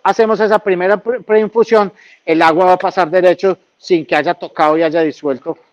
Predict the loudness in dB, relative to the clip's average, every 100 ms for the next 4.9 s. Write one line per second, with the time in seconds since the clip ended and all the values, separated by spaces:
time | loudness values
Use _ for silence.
0 | _ -2 0 0 -4 -6 -6 -10 -16 -10
1 | -4 -4 -6 _ _ -12 -12 -6 -4 -4
2 | -4 -4 -4 -2 -4 -4 -6 -6 -4 -6
3 | -6 _ _ _ -6 0 2 2 0 -2
4 | 0 -2 -2 -2 -2 -2 -2 -2